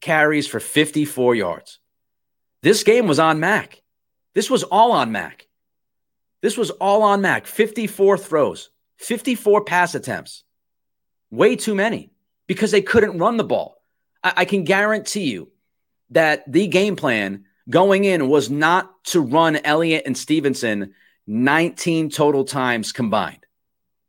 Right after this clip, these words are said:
I could bet you that was not the game plan. This was a one-dimensional offense from beginning to end.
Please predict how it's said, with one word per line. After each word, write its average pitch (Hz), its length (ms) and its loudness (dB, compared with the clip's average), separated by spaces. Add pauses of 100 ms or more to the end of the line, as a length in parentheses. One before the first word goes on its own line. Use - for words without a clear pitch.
(120)
I 147 100 0
could 117 280 -4
bet 175 280 0
you 120 80 -2
that 113 200 2
was 107 200 -4
not 131 580 -2 (580)
the 127 100 -2
game 127 240 0
plan. 85 340 -8 (800)
This 170 220 2
was 220 140 6
a 151 120 6
one-dimensional 170 1080 0
offense 147 600 -2 (340)
from 135 300 -4
beginning 180 800 -2
to - 260 -8
end. 120 340 0